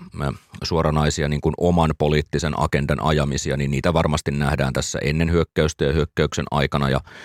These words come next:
ja varmasti sitten myös jälkipelissä sen jälkeenkin, jos tällaista urheilutermiä tässä nyt voisi kammottavuudessaankaan käyttää. Ö, aivan selvää on, että, että tuo Mariupol on, on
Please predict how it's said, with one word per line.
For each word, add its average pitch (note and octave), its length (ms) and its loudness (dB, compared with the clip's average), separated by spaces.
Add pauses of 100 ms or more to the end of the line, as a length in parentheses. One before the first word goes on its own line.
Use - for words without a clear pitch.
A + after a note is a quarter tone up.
(160)
ja C2 80 -2
varmasti C#2 400 -2
sitten D2 340 -4
myös C#2+ 360 0
jälkipelissä C#2+ 680 -2
sen C#2 160 -2
jälkeenkin, C2 520 -2
jos - 160 -6
tällaista G1+ 400 -6 (120)
urheilutermiä - 640 -4
tässä - 240 -6
nyt - 140 -10
voisi G1+ 220 -4 (500)
kammottavuudessaankaan C2+ 840 -2
käyttää. D#2 440 0 (460)
Ö, D#2 120 4 (180)
aivan G#2+ 260 4
selvää D#2+ 360 4
on, D#2 140 4
että, C#2+ 260 0
että C#2+ 220 0
tuo D#2 120 2
Mariupol D#2+ 640 4
on, D2+ 280 0
on C#2+ 220 0